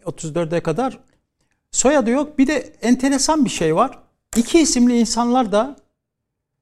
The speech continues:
resmi vesikalarda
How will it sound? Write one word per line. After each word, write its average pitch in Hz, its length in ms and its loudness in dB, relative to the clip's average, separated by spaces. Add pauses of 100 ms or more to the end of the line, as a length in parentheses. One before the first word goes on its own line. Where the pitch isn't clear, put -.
(800)
resmi 240 500 4
vesikalarda 240 840 2